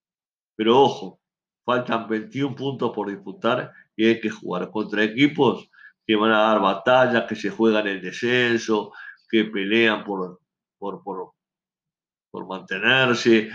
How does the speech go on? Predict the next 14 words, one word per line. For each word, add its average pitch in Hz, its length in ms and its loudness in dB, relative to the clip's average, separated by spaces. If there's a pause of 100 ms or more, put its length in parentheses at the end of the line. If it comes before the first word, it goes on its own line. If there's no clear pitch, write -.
(140)
otros 110 320 2
que 90 140 -10
pelean 98 400 -2
por 95 180 -6
ir 104 140 -2
a 92 40 -4
las 87 160 -8
copas 113 600 2 (360)
y 117 120 0
demás, 196 420 2
y 214 80 4
otros 240 280 2
por 131 220 2
ganar, 113 640 2